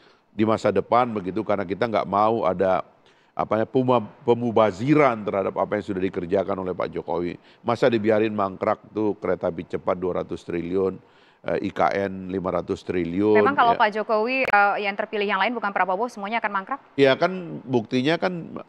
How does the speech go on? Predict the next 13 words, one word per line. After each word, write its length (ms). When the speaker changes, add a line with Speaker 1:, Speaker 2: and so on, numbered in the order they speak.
Speaker 1:
tidak 400
ada 240
ketegasan 720
untuk 240
menyatakan 560
bahwa 320
kita 320
akan 160
pindah 240
ibu 160
kota, 640
kita 320
akan, 320